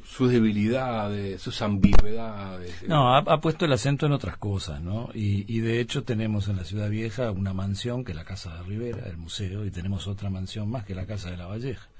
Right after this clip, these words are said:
Speaker 2: Y ahí tenés, ¿no? Como Dos,
Speaker 1: Sí.
Speaker 2: y la Ciudad
Speaker 1: Falta,
Speaker 2: Vieja.
Speaker 1: falta la mansión del equilibrio, ¿no?
Speaker 2: Eh,
Speaker 1: Porque
Speaker 2: eh.
Speaker 1: en realidad es una, es, es, es, es siempre, es una historia construida por consenso,
Speaker 2: Claro.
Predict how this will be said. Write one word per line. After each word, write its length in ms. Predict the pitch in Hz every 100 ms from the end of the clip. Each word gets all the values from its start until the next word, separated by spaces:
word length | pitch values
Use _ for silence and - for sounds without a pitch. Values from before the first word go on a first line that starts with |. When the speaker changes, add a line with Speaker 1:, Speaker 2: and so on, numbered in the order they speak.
| - - 110 - -
Speaker 2:
Y 60 | 104
ahí 160 | 123
tenés, 340 | 123 117 120 92
¿no? 220 | 98 156
Como 380 | 92 87 82 78 - -
Dos, 200 | - 113
Speaker 1:
Sí. 120 | - 214
Speaker 2:
y 120 | 127
la 200 | 104 104 - -
Ciudad 240 | 127 123
Speaker 1:
Falta, 120 | 127 131
Speaker 2:
Vieja. 300 | - 170 185
Speaker 1:
falta 200 | 147 151
la 80 | 151
mansión 340 | 143 - 156
del 100 | 160
equilibrio, 640 | 143 127 143 165 135 120 123
¿no? 80 | 135
Speaker 2:
Eh, 20 |
Speaker 1:
Porque 200 | 131 131
Speaker 2:
eh. 80 | 123
Speaker 1:
en 60 |
realidad 300 | 127 127 143
es 60 | 156
una, 120 | 175
es, 200 | 151 117
es, 380 | 139 120 143 123
es, 400 | 165 135 - 135
es 80 | 147
siempre, 360 | - 151 151 - - - -
es 120 | 123
una 120 | 139
historia 340 | 127 151 151 123
construida 420 | 123 117 139 123
por 140 | 117
consenso, 880 | 113 113 110 151 151 143 151 127 113 - -
Speaker 2:
Claro. 260 | 156 113